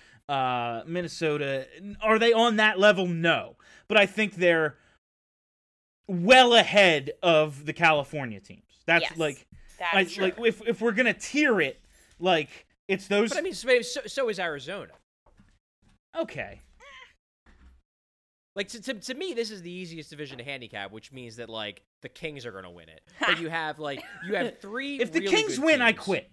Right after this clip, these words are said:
Speaker 1: I'm done. I,
Speaker 3: There we
Speaker 1: I
Speaker 3: go.
Speaker 1: retire.
Speaker 3: But, like,
Speaker 2: I'll
Speaker 3: but,
Speaker 2: eat
Speaker 3: but
Speaker 2: the
Speaker 3: you have
Speaker 2: poopy.
Speaker 3: three, you, you have three really good teams. You have three really bad teams, and then you have two teams that suck but aren't as bad as the three really bad teams. So one of those teams has to get in the playoffs,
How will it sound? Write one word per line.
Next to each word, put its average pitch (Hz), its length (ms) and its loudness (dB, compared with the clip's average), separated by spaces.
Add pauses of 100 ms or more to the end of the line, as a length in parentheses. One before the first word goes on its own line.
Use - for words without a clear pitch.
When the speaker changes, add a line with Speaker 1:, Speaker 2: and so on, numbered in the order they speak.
Speaker 1:
I'm 190 180 -2
done. 143 180 -2 (100)
I, 175 100 -2
Speaker 3:
There 190 80 2
we - 60 -6
Speaker 1:
I 185 100 2
Speaker 3:
go. 190 40 -2
Speaker 1:
retire. 208 360 0
Speaker 3:
But, - 40 0
like, 214 140 -2 (720)
Speaker 2:
I'll 165 60 -12
Speaker 3:
but, 208 120 -4
Speaker 2:
eat 220 40 -8
Speaker 3:
but 208 80 -8
Speaker 2:
the 214 40 -6
Speaker 3:
you 214 60 -4
have 190 220 -6
Speaker 2:
poopy. 214 160 -12
Speaker 3:
three, 196 100 -14
you, 214 160 -6
you 202 120 -6
have 185 120 -8
three 285 300 -12
really 185 320 -10
good 123 160 -14
teams. 87 380 -20 (120)
You 170 140 -8
have 175 120 -6
three 190 280 -14
really 180 260 -12
bad 139 320 -6
teams, 95 320 -20
and 160 140 -12
then 160 80 -10
you 170 100 -8
have 175 160 -8
two 202 240 -20
teams 160 440 -14
that 151 200 -12
suck 139 480 -10 (100)
but 131 300 -6 (160)
aren't 156 400 -8
as 135 160 -10
bad 135 300 -6
as 127 100 -12
the 131 80 -18
three 139 220 -16
really 127 240 -12
bad 131 260 -8
teams. 107 260 -18
So 120 120 -14
one 131 240 -14
of 123 40 -14
those 120 160 -14
teams 117 220 -20
has 107 140 -14
to - 60 -20
get 101 60 -16
in 87 60 -20
the 90 60 -20
playoffs, 80 400 -20